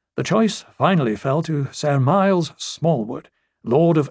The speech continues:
Acorn Hall in the Riverlands, who had fought for the king's brother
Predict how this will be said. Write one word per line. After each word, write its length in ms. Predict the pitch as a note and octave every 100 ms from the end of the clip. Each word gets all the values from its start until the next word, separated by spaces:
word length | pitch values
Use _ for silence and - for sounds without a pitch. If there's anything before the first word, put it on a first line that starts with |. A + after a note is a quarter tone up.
| -
Acorn 480 | F3+ E3+ E3 D#3 D3
Hall 500 | - D3 A#2+ - C3+
in 120 | C#3
the 100 | C#3+
Riverlands, 580 | E3 A#2 A#2 G#2 A2 - _ _ _
who 80 | F3+
had 100 | F3+
fought 320 | - F3+ -
for 120 | -
the 80 | C3+
king's 340 | B2+ C3 A#2 -
brother 280 | C3 A#2+